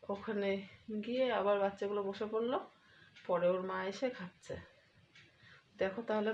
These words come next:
মায়ের কত মায়া বাচ্চাদের ওপর। নিজের পেটে খিদে না, খিদে থাকলে নিজে না খেয়ে তাও বাচ্চাদের খেতে দেয়। মানে কুকুরটাকে দেখে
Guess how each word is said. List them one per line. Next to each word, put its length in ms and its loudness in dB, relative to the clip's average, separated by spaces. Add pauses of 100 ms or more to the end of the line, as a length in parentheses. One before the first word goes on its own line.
(140)
মায়ের 400 0
কত 200 0
মায়া 400 0
বাচ্চাদের 440 0
ওপর। 240 -2 (840)
নিজের 320 4
পেটে 260 4
খিদে 320 -2
না, 160 0 (280)
খিদে 240 0
থাকলে 480 -2
নিজে 300 0
না 160 -2
খেয়ে 200 -2
তাও 160 4
বাচ্চাদের 400 0
খেতে 220 -4
দেয়। 160 -2 (3000)
মানে 200 -2
কুকুরটাকে 520 0
দেখে 420 6